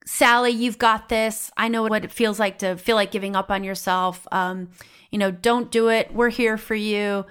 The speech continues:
It's gonna get better." It was a super thoughtful response to Sally's pain point. Her pain point being, "I feel like giving up on myself."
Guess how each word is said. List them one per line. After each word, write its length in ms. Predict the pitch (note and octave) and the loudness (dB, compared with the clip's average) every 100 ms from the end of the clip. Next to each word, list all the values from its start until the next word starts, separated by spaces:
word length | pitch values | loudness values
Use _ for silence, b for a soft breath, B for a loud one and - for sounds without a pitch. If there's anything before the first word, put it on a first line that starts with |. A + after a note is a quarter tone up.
| B B | B B
It's 180 | A3+ A3 | -6 -4
gonna 260 | B3 A3 | -4 -4
get 340 | - - B3 G#3+ | -6 -2 -2 2
better." 520 | G#3+ G#3 G#3 G3 - | 2 2 0 -2 -4
It 40 | A3+ | -4
was 140 | C4+ | -2
a 60 | C4 | -2
super 360 | - F4+ D4+ | 0 2 2
thoughtful 960 | B3 - A3+ G#3+ - - G#3+ G3+ F#3+ - | 0 2 4 4 2 -4 0 2 2 -2
response 920 | G3 F3+ - G3 E3+ D#3+ - - - _ _ - | -4 -4 -2 0 0 -2 -6 -10 -12 _ _ -10
to 160 | G#3 | -10
Sally's 800 | - F#3 E3+ F3 F#3 G3+ - - _ | -2 0 2 0 -2 -4 -8 -12 _
pain 340 | - E4 A4 | 0 0 0
point. 400 | - - D#3+ D3 - _ _ - | -6 -4 -4 -4 -10 _ _ 0
Her 160 | G#3 | 2
pain 400 | A3 A3 G#3 G#3 | 2 2 0 0
point 360 | G#3+ G#3+ G#3+ - | -2 -2 -4 -4
being, 320 | F3+ F3+ F3+ - | -4 -2 -4 -6
"I 100 | F3+ | -8
feel 240 | - F3 | -2 -2
like 160 | F3+ F3+ | -2 -6
giving 260 | E3+ F3 | -6 -4
up 160 | F3+ F3 | -4 -4
on 80 | D#3+ | -10
myself." 400 | D3+ - D3 | -10 -6 -6